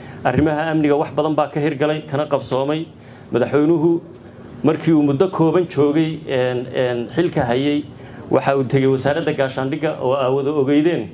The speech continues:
in uu muddo deganaa, xafiis ay u ahayd, xarun ay u ahayd. Waxa uu eegay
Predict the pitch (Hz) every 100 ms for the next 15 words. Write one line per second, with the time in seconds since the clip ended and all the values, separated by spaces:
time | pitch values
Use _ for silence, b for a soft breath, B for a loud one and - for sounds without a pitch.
0 | - B B B 170 170 151 143 135 170
1 | 170 - 143 156 180 - - - 117 175
2 | - 139 156 160 127 143 160 - - 139
3 | 170 143 151 143 - 143 147 - B B
4 | - 131 143 139 143 143 139 156 160